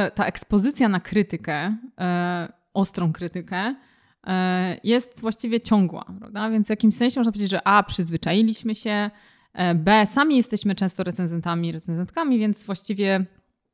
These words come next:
też wiemy, jak to wygląda z drugiej strony, wiemy, jakimi kierujemy się motywacjami, mm, jakie mamy reakcje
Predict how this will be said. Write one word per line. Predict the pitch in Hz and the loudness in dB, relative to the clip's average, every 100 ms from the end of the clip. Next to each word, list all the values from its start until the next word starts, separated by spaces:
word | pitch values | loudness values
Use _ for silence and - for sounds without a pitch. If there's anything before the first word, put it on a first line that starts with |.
| _ _ - - 220 | _ _ -20 -18 -6
też | - 185 | 2 2
wiemy, | 170 214 202 | 6 4 4
jak | 185 | 0
to | 190 | -4
wygląda | 170 160 160 | -6 -4 -4
z | 190 | -2
drugiej | 269 269 247 | -2 0 0
strony, | - 220 214 202 | 0 0 2 2
wiemy, | 175 165 | 0 -2
jakimi | 160 - 170 170 165 - _ | -2 -4 -6 -6 -8 -12 _
kierujemy | - 180 180 170 | -8 -4 -2 -2
się | 185 | 0
motywacjami, | 175 202 208 214 277 247 226 202 190 - | 0 2 0 0 2 4 6 4 2 -4
mm, | - 175 170 170 - | -6 -4 -4 -6 -10
jakie | - 185 170 180 | -6 -6 -4 -4
mamy | 175 170 | -4 -2
reakcje | 165 254 262 - 220 214 208 175 | 0 0 -2 -4 -2 0 0 -4